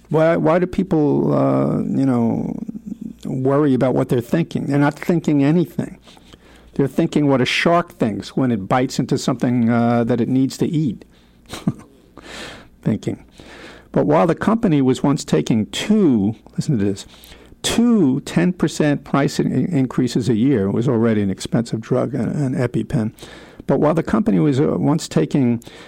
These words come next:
two ten percent price increases a year, it has made two fifteen percent increases annually, starting in two thousand and fourteen,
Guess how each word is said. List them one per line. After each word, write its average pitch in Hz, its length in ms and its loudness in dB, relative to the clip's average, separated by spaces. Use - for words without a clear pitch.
two 202 360 2
ten 175 360 0
percent 156 480 0
price 143 300 0
increases 127 480 -2
a 131 60 0
year, 127 260 4
it 107 60 2
has 113 180 0
made 127 300 0
two 170 260 0
fifteen 208 560 0
percent 123 340 0
increases 120 520 -2
annually, 139 580 2
starting 151 680 2
in 117 120 0
two 151 140 0
thousand 127 400 2
and 98 80 -2
fourteen, 127 760 0